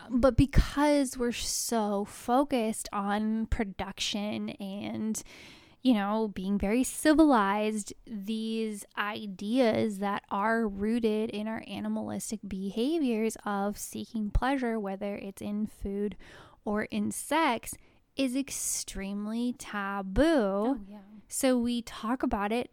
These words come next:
Speaker 1: in very specific circles, like podcasts, hi, um, or songs, pretty much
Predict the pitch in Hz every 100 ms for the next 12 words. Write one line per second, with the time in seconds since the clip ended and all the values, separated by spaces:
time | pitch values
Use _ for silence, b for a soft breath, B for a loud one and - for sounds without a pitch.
0 | _ 233 233 214 208 220 208 - 180 196
1 | - - 294 - 208 214 202 202 214 -
2 | _ - - - - 196 185 190 202 220
3 | 254 - - - 196 196 202 277 - B
4 | B B B B 240 226 214 208 208 208
5 | - - _ _ _ _ _ - 226 214
6 | - 202 190 233 302 320 - - - -
7 | _ _ - 285 370 359